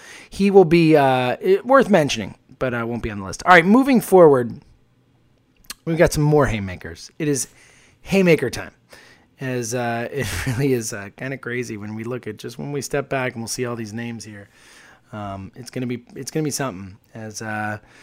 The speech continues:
the next name, haymaker, how about, uh, Joe DiMaggio, center fielder, Yankee Clipper, Joe DiMaggio, Joltin' Joe, married Marilyn Monroe.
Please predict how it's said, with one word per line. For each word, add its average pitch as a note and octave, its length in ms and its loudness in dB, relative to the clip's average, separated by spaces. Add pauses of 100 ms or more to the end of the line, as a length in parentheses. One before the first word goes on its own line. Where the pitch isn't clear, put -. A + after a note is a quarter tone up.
(280)
the D#3 60 -4
next D#3+ 300 2
name, C#3+ 580 2
haymaker, B2+ 680 0
how C3+ 100 -2
about, F3 400 2
uh, G3 380 0
Joe G3+ 200 -2
DiMaggio, F#3+ 420 -8 (260)
center E3+ 200 -18
fielder, D#3+ 300 -12 (180)
Yankee D#3+ 340 0
Clipper, D3 420 0 (200)
Joe F3 140 0
DiMaggio, D3+ 540 -4
Joltin' F3 440 -12
Joe, D#3 380 2
married E3 480 -4
Marilyn E3 540 0
Monroe. D3+ 540 0